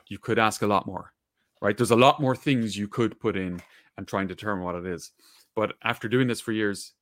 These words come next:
it was like, "Okay, these are the two things that we just basically need to be able to answer.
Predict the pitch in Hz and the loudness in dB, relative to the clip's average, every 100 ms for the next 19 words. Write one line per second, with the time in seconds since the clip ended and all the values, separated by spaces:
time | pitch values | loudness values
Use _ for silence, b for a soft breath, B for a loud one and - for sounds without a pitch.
0 | _ _ _ _ _ 117 104 101 101 - | _ _ _ _ _ -6 -4 -2 -2 -4
1 | - 110 110 123 98 92 - 110 113 92 | -4 -4 -2 -4 -4 -6 -6 -6 -4 -6
2 | 90 90 - 107 87 92 - 104 98 92 | -6 -8 -8 -8 -8 -10 -6 -6 -4 -8
3 | - 92 87 - 92 82 82 92 92 117 | -10 -8 -10 -10 -10 -8 -8 -8 -4 -6
4 | 143 | -6